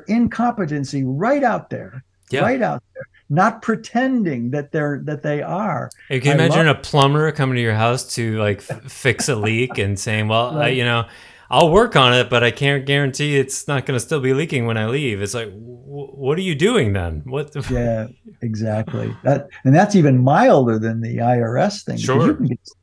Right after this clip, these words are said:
Speaker 1: into some really deep shit if you, uh, you under, um, underpay taxes for s-, ten years in a row. Uh, you, you could be, uh, in for a world of hurt.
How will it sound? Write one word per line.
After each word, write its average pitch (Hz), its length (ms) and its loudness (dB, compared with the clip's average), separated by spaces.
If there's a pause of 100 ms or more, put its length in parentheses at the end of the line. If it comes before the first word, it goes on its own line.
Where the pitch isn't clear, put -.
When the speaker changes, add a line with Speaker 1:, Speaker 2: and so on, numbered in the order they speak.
(140)
Speaker 1:
into 131 160 2
some 120 280 0
really 165 240 2
deep 113 260 -4
shit 202 300 -6 (100)
if 123 200 -6
you, 113 220 2
uh, 110 140 -2 (360)
you 120 240 4
under, 127 520 6
um, 110 340 -2
underpay 120 460 0
taxes 135 500 -2
for 123 140 -6
s-, 117 140 -8
ten 123 240 0
years 113 240 0
in 107 120 -4
a 123 80 -6
row. 120 440 0
Uh, 57 60 -4
you, 117 180 0
you 127 160 -2
could - 140 -6
be, 57 140 -2
uh, 58 120 -4
in 120 220 -8
for 117 160 -6
a 110 40 -4
world 127 340 -2
of 113 100 -4
hurt. - 320 -10